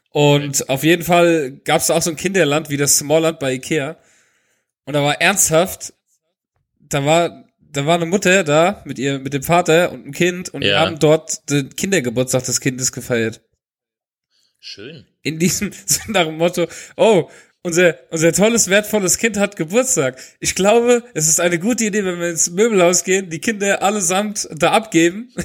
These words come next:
Speaker 1: <laughs> im kostenlosen Kinderparadies und gehen einfach Möbel shoppen. <laughs> Das
Speaker 2: Ja.
Speaker 1: ist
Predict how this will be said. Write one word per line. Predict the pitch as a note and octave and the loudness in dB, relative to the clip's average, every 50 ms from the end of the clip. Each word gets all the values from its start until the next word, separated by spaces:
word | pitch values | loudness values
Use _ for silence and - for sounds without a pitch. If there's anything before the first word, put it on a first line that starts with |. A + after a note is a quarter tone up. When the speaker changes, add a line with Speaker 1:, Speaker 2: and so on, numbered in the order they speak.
| - - | -8 -10
Speaker 1:
<laughs> | - - - | -14 -10 -8
im | A3+ G3 F#3+ D#3+ | -8 -6 -6 -2
kostenlosen | - F#3+ G3+ - - - F3 F3+ F#3 F3 E3 E3 | 0 0 2 2 2 0 0 -2 -2 -2 -2 -2
Kinderparadies | - A#3+ G#3+ A3 G3 E3+ E3 D#3+ D#3 D#3 D#3+ D#3+ G3 G#3+ - | -2 0 0 0 0 2 2 2 4 2 2 2 0 0 -2
und | - E3+ - - | -2 -4 -8 -10
gehen | - - - G3 | -6 -4 -2 0
einfach | F#3+ F#3 E3+ D#3+ E3 F3 F3 | 2 0 2 2 2 2 2
Möbel | F3 G#3+ C#4 C4+ F#3+ D#3+ | 2 0 0 0 0 -2
shoppen. | - - - C#3+ B2 - C3 B2+ - - - - - - - - _ - | -2 -4 -6 -10 -14 -14 -16 -20 -20 -20 -20 -20 -20 -20 -20 -16 _ -14
<laughs> | - - _ _ _ - - - | -14 -14 _ _ _ -20 -8 -4
Das | - G3+ - - - | -2 -2 -2 -2 0
Speaker 2:
Ja. | B2+ A#2+ G#2 F#2+ F#2+ F2+ G2 | 0 0 0 0 -2 -4 -6
Speaker 1:
ist | A#2+ - - | -12 -18 -20